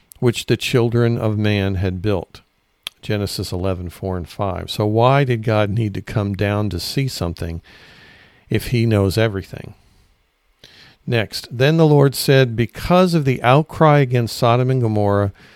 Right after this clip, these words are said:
is great, and their sin is very grave, I will go down to see whether they have done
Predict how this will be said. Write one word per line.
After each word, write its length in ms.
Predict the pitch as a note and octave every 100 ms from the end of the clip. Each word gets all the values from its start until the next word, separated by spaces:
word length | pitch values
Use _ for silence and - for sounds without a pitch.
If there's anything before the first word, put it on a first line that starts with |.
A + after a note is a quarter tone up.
| _ _ _ -
is 220 | A2 G2+
great, 480 | G2+ B2+ B2 G2 G#2
and 140 | G2+
their 140 | G2
sin 420 | F#2 - - C#3+ B2+
is 140 | A2
very 260 | A#2+ A#2 G#2+
grave, 340 | A2 G#2+ G2
I 100 | G2+
will 160 | A#2+ B2
go 200 | A#2 G2+
down 560 | F#2+ A2+ B2 C#3 C#3
to 160 | - D3
see 400 | - B2 A2 G#2
whether 380 | G#2+ A2 G2+ F#2+
they 280 | G2 G2+
have 300 | G2+ G#2 F#2
done 380 | G#2 G#2 G#2 G#2+